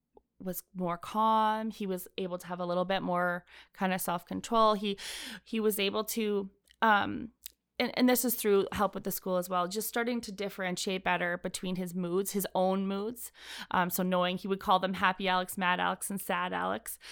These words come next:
So then he was able to kind of, like, recognize those parts of himself and when he would slip into one of those kind of states.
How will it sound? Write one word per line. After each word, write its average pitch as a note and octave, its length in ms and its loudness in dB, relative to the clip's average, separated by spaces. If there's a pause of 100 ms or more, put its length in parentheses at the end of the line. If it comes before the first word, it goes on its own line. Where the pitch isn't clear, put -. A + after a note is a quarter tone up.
(140)
So - 180 -4
then F#3+ 180 2
he G3+ 100 -2
was F#3+ 160 -2
able F#3 200 -4
to F#3+ 120 -8
kind F#3+ 260 -2
of, F3+ 160 -2
like, F3+ 240 -8
recognize F#3+ 880 -2
those F#3 260 -4
parts G3+ 360 -2
of A3 80 -6
himself A3 560 -2
and F3 260 -4
when F#3 160 -4
he F#3+ 140 -6
would F3+ 160 -10
slip G3 260 -6
into F#3+ 260 -4
one F#3+ 220 -4
of G3+ 100 -8
those F#3+ 280 -4
kind F#3+ 240 -6
of F#3+ 80 -8
states. - 560 -8